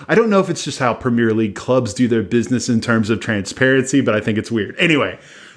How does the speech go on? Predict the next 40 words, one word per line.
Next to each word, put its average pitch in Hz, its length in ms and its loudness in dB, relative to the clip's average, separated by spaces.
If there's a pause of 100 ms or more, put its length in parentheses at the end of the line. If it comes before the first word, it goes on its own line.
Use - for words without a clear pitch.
it's 254 220 2
great 175 300 2
news, 120 400 -2
and 156 440 0
as 147 220 -2
I, 165 480 2 (280)
I 151 100 0
think, 175 340 -4 (220)
I, - 300 -12
I 165 40 2
don't 180 120 4
know 175 80 4
how 151 200 2 (120)
you 135 160 -4
guys 135 260 4
would 117 140 -6
feel 123 240 2
about 113 260 2
this 113 260 -2
or 117 60 0
if 104 100 -8
you 113 140 2
agree. 110 720 0
Les, 127 240 4
I'll 131 60 0
start 131 220 2
with 110 140 -2
you 117 160 4
on 110 60 2
this 107 180 -2
first, 110 480 0
but 104 420 -6 (1700)
Luca 226 280 0
Dean, 160 380 6
when 139 100 6
you 156 120 0
look 190 200 2
at 180 80 2
his 139 260 0
age 120 720 0